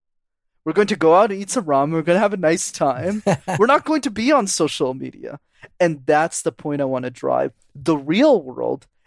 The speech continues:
Speaker 1: is a threat to social audio, to what it used to be, which is an interesting thought, because real life is making these relationships more intimate, but it's also leading us off the platform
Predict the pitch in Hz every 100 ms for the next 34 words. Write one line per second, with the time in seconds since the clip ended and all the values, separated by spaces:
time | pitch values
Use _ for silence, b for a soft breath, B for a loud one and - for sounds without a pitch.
0 | - 170 160 147 - - 202 359 - -
1 | - - 160 - 160 - 160 151 185 185
2 | 127 - 156 139 131 - 139 - 147 -
3 | 139 - _ _ _ _ - 165 196 175
4 | 175 175 175 180 156 214 302 - - _
5 | _ _ _ _ _ _ _ - 147 185
6 | 147 127 165 196 156 147 269 160 143 -
7 | _ _ _ _ _ _ _ 156 B 185
8 | 165 151 180 - 320 220 - 151 147 156
9 | - 147 151 139 165 240 202 135 151 -
10 | _ B B 143 175 175 - 175 175 185
11 | 143 165 170 165 151 - 143 165 175 135
12 | - 185 240 - - - 156